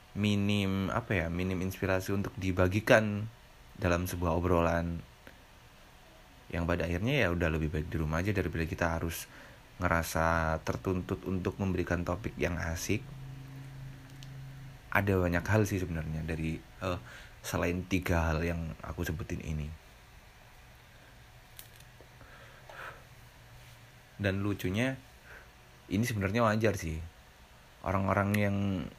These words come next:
orang-orang yang mungkin kita kenal <clears throat> Atau yang, yang sering kita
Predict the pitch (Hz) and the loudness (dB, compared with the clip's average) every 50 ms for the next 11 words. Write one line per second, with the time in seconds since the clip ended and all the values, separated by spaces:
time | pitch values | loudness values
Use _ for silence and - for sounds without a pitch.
0 | - - - - - - - - - - - - - - - - - 95 101 98 | -20 -20 -20 -20 -20 -20 -20 -20 -20 -20 -20 -20 -20 -20 -10 -4 0 0 2 2
1 | 98 98 95 98 98 101 101 98 101 101 101 101 104 104 101 104 104 98 101 - | 2 2 2 2 2 0 0 0 0 0 2 2 2 2 4 2 2 0 2 0
2 | 98 - - 98 98 98 98 98 101 - - - - - 160 165 156 120 90 - | 0 0 2 2 2 4 4 2 0 -2 -6 -14 -2 2 4 6 6 4 4 0
3 | - - - - - - - - - - - - - - 98 98 - 101 98 98 | -4 -4 -10 -16 -20 -20 -20 -20 -20 -20 -20 -20 -6 -4 -4 2 4 6 6 8
4 | 98 92 95 98 98 98 98 98 98 98 98 98 - - 95 95 95 92 98 90 | 6 6 4 2 2 2 2 2 2 0 0 0 -2 0 0 0 0 0 -2 0
5 | - 95 92 90 87 87 87 | 0 2 2 2 2 0 -2